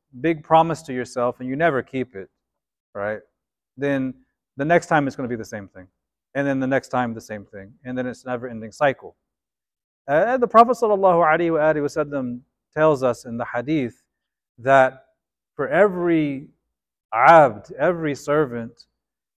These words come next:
there is a pa-, particular sin that they tend to struggle with, such that they go back to it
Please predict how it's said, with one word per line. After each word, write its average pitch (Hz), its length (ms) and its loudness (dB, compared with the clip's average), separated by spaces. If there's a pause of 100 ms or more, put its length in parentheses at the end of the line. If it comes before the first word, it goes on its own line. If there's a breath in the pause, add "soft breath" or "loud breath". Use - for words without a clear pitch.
there 135 320 0
is 127 100 -4
a 131 80 -4
pa-, 131 220 -8 (180)
particular 151 720 -2
sin 127 640 -6 (1040)
that 131 500 -4
they 165 400 -4
tend 156 360 -6
to 131 60 -14
struggle 131 460 -2
with, 131 380 -6 (1600)
such - 460 0
that 156 440 4 (520)
they 147 140 0
go 151 180 4
back 175 380 6
to 120 220 -6
it 117 100 -10